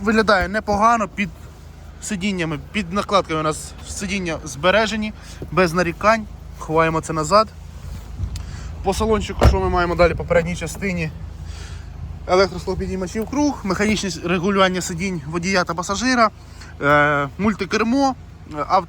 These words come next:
звичайне світло, не авто. Ось так це все виглядає. Е, є Bluetooth, AUX, Bluetooth немає, вибачаюсь, AUX, диски, F M і тому подібне. Е, кондиціонер звичайний.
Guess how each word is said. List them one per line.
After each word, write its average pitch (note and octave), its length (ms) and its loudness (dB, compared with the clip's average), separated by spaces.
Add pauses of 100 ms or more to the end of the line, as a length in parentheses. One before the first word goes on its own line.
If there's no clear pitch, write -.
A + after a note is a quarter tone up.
(280)
звичайне F3+ 500 2
світло, F3+ 380 2
не F3+ 200 2
авто. F#3+ 420 4 (340)
Ось F#3+ 180 2
так G3 180 2
це F3 80 -8
все F3 180 0
виглядає. A3 540 2 (300)
Е, D3+ 140 0
є E3 240 -2
Bluetooth, F3 580 -8
AUX, G3+ 400 -4
Bluetooth E3+ 400 -2
немає, F#3 320 2
вибачаюсь, D3+ 480 0
AUX, F#3 380 0
диски, F#3 420 -2
F D3+ 80 -8
M G#3 220 -2
і E3 40 -6
тому D#3+ 200 -6
подібне. D3 400 -6 (400)
Е, C#3+ 180 2
кондиціонер B3+ 720 -2
звичайний. A3+ 520 -4